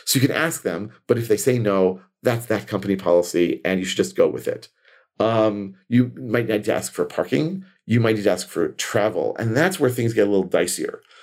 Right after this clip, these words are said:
So when I travel internationally to teach, um, one of my clients, um, gives me an allowance, like, per day. So if it's a two-day course, you get this, three-day course, you get that, four-day course, you get that.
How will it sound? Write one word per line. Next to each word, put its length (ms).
So 160
when 200
I 100
travel 340
internationally 760
to 140
teach, 460
um, 420
one 300
of 140
my 100
clients, 600
um, 460
gives 240
me 100
an 80
allowance, 720
like, 220
per 260
day. 440
So 140
if 60
it's 80
a 80
two-day 260
course, 300
you 60
get 120
this, 160
three-day 260
course, 140
you 60
get 100
that, 220
four-day 160
course, 180
you 80
get 60
that. 240